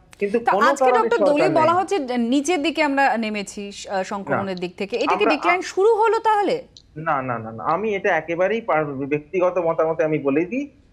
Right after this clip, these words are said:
Speaker 1: আমার সাথে হয়তো অনেকেই একমত হবেন, আমরা এখনই সেই জায়গায় পৌঁছতে পারিনি বা বলাটা অত্যন্ত ধৃষ্টতা হবে এই মুহূর্তে দাঁড়িয়ে। এখনো আমাদের কাছে কিন্তু আগামী দুই, তিন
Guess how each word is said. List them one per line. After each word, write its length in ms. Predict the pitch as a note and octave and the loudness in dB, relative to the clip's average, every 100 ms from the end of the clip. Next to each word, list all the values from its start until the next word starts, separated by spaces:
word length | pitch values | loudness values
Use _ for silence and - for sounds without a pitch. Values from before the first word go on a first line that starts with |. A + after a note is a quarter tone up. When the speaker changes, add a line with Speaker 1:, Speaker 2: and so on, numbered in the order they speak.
| - | -4
Speaker 1:
আমার 180 | C#3+ | -2
সাথে 200 | D3 D#3+ | 0 0
হয়তো 180 | D#3 D3+ | 2 2
অনেকেই 360 | C3 D3 D3+ G#3+ | 0 -2 0 0
একমত 340 | E3+ - F3 F3 | 0 0 -2 -2
হবেন, 220 | D#3+ A3+ | -2 0
আমরা 320 | D#3+ D3 D#3 | 0 0 2
এখনই 320 | C#3+ - G#3+ A3+ | 0 -2 -4 -2
সেই 160 | F3+ | 0
জায়গায় 320 | D3+ D3+ D#3+ E3 | 2 0 0 -4
পৌঁছতে 360 | C#3 C3+ E3 F3+ | -6 -6 -4 0
পারিনি 300 | D#3 F3+ B3 | 0 0 -2
বা 120 | A3+ | -2
বলাটা 280 | C3 D3 D#3 | 0 0 2
অত্যন্ত 540 | D#3+ D3 - A3 A3+ F3 | 0 0 -2 0 0 0
ধৃষ্টতা 540 | C3+ D#3 - E3+ C#3 | 0 -2 0 0 2
হবে 240 | B2+ E3+ | 2 0
এই 80 | D#3 | -2
মুহূর্তে 320 | C3+ C3 C3 | 0 -2 -2
দাঁড়িয়ে। 280 | A#2+ A#2 A2 A2+ - _ _ _ - | -2 -2 -4 -10 -18 _ _ _ -2
এখনো 380 | C#3+ D3+ A3 B3 | -2 0 0 2
আমাদের 360 | F#3+ F#3+ G3+ | 2 0 0
কাছে 300 | G3+ F#3+ G#3+ | 0 -2 -4
কিন্তু 440 | F#3+ F3 F#3+ F3+ B2 | -6 -4 -4 -2 0
আগামী 420 | C#3 C3+ E3 F3 | 0 -2 -4 -6
দুই, 240 | C#3+ E3 | -4 -6
তিন 220 | D#3+ D#3+ | -4 -8